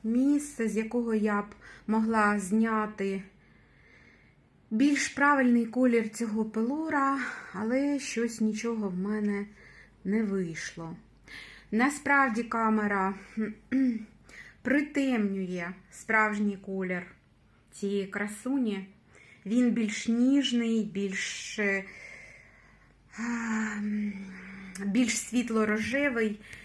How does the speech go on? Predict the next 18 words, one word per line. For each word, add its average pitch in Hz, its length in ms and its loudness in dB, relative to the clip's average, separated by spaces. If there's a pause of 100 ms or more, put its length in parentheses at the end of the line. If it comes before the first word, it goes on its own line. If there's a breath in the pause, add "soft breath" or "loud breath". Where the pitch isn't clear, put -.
(120 loud breath)
ніж 220 760 0 (320)
ви 220 100 0
бачите 196 640 -4
зараз 185 580 -4 (440 loud breath)
на 202 260 2
екрані. 180 600 -4 (1300 loud breath)
Це 233 120 -2
бомбезний 202 1120 2
пелор. 277 540 -2 (1800 soft breath)
А, 202 460 0 (180)
я 220 200 4
ні 247 120 6
в 240 160 -4
кого 208 520 0 (760 loud breath)
нічого 220 420 2
подібного 196 640 -2
не 196 120 -4
бачила. 233 840 0